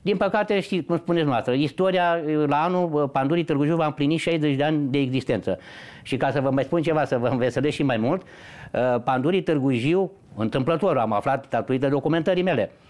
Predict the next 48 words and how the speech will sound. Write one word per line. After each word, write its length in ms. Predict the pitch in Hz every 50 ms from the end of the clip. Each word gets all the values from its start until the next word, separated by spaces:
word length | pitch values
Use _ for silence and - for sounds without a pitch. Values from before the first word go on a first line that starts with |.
| - - - - - - - _
este 840 | 113 127 139 139 147 151 - - - 156 156 147 147 143 139 131 - - - _ _
în 260 | - 120 131 135 139
aceea 400 | 135 123 - - 175 185 175 156
zi, 160 | 127 147 180
în 60 | 170
aceeași 420 | 165 139 135 - 180 175 147 117 160
lună 180 | 165 175 175
și 140 | 147 - 156
în 60 | 151
același 440 | 147 143 - 180 165 156 139 - -
an, 180 | 160 165 156 147 - - 127 135
născută 420 | 123 139 135 - - 165 - 147 135
cu 100 | - 143
mine. 280 | 139 123 98 92 87
Deci 240 | 85 101 107 - -
douăzeci 280 | 113 107 151 165 139 -
și 60 | -
trei, 320 | - 147 139 127 131 135 110 120
douăzeci 340 | 117 147 165 160 143 139 123
și 100 | - -
șase 280 | - - 143 123 - 143
august 260 | 151 156 156 135 -
o 60 | 139
mie 180 | 131 147 156 147
nouă 160 | 143 139 135
sute 140 | - - 127
șaizeci 340 | - - 143 139 123 123 -
și 120 | - 110
doi 300 | 92 110 147 190 185 - - - - - - -
este 300 | - 135 135 - 160 139
primul 440 | - - 170 185 214 208 196 180 156
meci 420 | 143 127 135 165 190 185 - - - - - _ _ - - -
jucat 320 | - 117 127 123 185 190 180
de 100 | 185 175
Pandurii 760 | 180 147 127 123 117 113 147 190 196 202 202 196 - - - - - - - -
de 120 | 139 156
când 160 | 180 - 208 -
s-a 80 | 220
înființat 400 | 208 190 214 202 185 208 196 156
ea, 100 | 139 117
s-a 100 | - 131
unit 240 | 131 139 165 160 151
acele 260 | 147 143 - 156 151
Unirea 380 | 143 139 139 143 180 185 170 147
și 100 | - -
Flacăra 400 | - 165 147 139 151 143 135 127
Târgu 220 | - 127 120 123
Jiu, 200 | 104 101 85 -